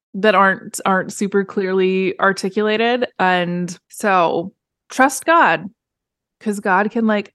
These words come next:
kill the giants. God can help you overcome the things, which is a really, I mean, it's great for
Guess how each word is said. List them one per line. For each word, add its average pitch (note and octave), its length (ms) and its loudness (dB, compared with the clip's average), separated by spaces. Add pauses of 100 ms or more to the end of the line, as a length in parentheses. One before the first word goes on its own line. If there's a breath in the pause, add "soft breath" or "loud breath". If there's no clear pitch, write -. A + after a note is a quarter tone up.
(120)
kill A#3+ 180 2
the A#3 80 2
giants. A3 560 0
God G3+ 260 -2
can G#3 140 -8
help G3+ 220 -4
you G3+ 160 -2
overcome A3 580 0
the G#3+ 80 0
things, E3 580 -4 (200)
which G3 120 0
is G#3 140 4
a G#3+ 120 4
really, G3+ 520 0
I F#3+ 60 0
mean, G#3 100 2
it's G3+ 180 -2
great A3+ 440 2
for F#3 680 0